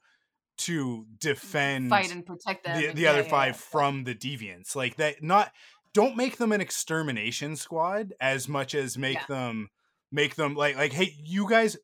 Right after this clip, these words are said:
Speaker 1: you five are the Guardians, and these five are, are, like, the, the, the architects or whatever," right? Like,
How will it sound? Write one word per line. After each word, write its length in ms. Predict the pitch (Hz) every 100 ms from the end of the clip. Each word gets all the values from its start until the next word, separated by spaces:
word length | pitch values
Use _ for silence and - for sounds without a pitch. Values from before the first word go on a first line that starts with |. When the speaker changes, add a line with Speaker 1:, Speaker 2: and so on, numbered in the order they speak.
| -
Speaker 1:
you 200 | 151 214
five 280 | 220 220 190
are 80 |
the 80 | 160
Guardians, 600 | 127 139 165 131 113 110
and 140 | 120 117
these 180 | 147 -
five 380 | 151 139 127
are, 560 | 120 120 113 107 98 98 _ _ _ _ 123
are, 320 | 127 117 110 110
like, 260 | 131 110 -
the, 240 | 127 110 120
the, 400 | 123 110 107 101 107
the 260 | 113 104 98 _ _ _ _ _ _ _ _
architects 720 | 131 151 - 139 113 87 - 123
or 80 |
whatever," 300 | 104 101 98
right? 240 | 104 120 156
Like, 240 | 139 139